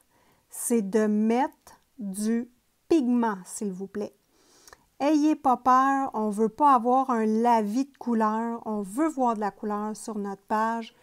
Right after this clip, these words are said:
Fait que comme que je fais là, gênez-vous pas, mettez du pigment. Et si vous avez des zones où vous voulez ça plus pâle, vous faites comme ici et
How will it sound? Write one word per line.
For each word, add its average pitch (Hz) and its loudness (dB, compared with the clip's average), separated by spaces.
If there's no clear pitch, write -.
Fait 214 -10
que - -20
comme 302 0
que 262 -2
je 226 -2
fais 277 -4
là, 254 -2
gênez-vous 240 -4
pas, 247 -4
mettez 254 -2
du 202 -6
pigment. 202 -6
Et 214 -2
si - -4
vous 254 -2
avez 226 0
des 220 0
zones 247 -2
où 233 -2
vous 196 -4
voulez 202 -2
ça 226 -6
plus 208 -4
pâle, 240 0
vous 220 -4
faites 220 -8
comme 220 -2
ici 247 -4
et 240 -2